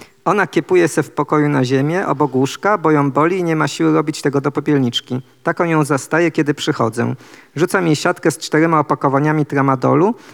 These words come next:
a ona w trymiga rozrywa jedno z pudełek, kruszy dwie tabletki na spodeczku do kawy, a potem wciąga białoproszek z metalowej rurki, którą trzyma na tacce obok filiżanki.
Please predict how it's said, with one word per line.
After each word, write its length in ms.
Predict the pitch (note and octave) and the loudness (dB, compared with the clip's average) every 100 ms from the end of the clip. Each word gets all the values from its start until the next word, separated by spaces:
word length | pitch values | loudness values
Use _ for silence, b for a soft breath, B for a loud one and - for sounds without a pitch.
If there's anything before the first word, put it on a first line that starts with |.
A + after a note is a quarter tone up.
| B B | B B
a 100 | D#3 | 0
ona 160 | E3+ | 0
w 80 | D3 | -2
trymiga 420 | - D3+ F3+ E3+ | -2 0 0 2
rozrywa 440 | D3+ C3 D#3+ D3+ D3 | 2 2 0 2 2
jedno 260 | D#3 D#3 | 2 0
z 80 | C3+ | -2
pudełek, 440 | - C3 E3 F#3 | -2 2 2 0
kruszy 280 | - E3 - | -2 -2 -2
dwie 160 | C#3 D3+ | 0 0
tabletki 440 | D3 C3+ D#3+ - | 2 2 0 0
na 120 | C#3+ | -2
spodeczku 500 | C3+ - D3 D#3 - | -2 -2 -2 -2 -4
do 120 | B2+ B2+ | -2 0
kawy, 300 | D#3 F3 F3+ | 0 0 0
a 60 | |
potem 280 | - D#3+ D#3 | 0 0 0
wciąga 360 | C#3 E3 E3 D3+ | -2 -2 0 0
białoproszek 580 | D3 C#3 D3 D#3+ D#3 C3 | 2 0 0 -2 -4 -4
z 60 | |
metalowej 540 | C#3+ C3+ C#3+ C#3+ C#3 B2+ | -4 0 0 2 2 2
rurki, 340 | D#3 F3 G#3 | 0 0 -6
którą 280 | - D3+ C#3+ | -4 -4 -2
trzyma 300 | - E3 D3+ | -4 -2 0
na 100 | C#3 | 0
tacce 340 | D3 D3 - | -2 -2 -2
obok 240 | C3+ D3 - | 0 0 -2
filiżanki. 560 | C#3+ C3 A#2+ A#2+ C3 | -2 0 0 -2 -8